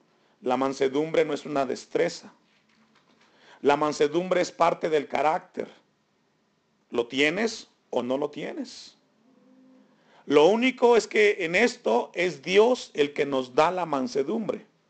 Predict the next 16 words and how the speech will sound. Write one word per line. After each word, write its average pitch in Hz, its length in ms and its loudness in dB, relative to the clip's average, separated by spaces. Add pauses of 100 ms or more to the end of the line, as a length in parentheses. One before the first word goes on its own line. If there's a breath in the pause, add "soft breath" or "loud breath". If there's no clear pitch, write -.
(1120 soft breath)
Mire, 170 240 2
acompáñeme 226 640 2
a 160 140 0
Números 165 500 0
capítulo 151 640 0
doce, 143 580 0
versículo 135 800 -2
uno. 151 420 -4 (1900 soft breath)
Y 139 120 -2
qué 208 100 0
importante 233 640 2
es 214 80 2
que 214 140 -4
podamos 175 500 2
entender 151 500 2
nosotros 190 800 -4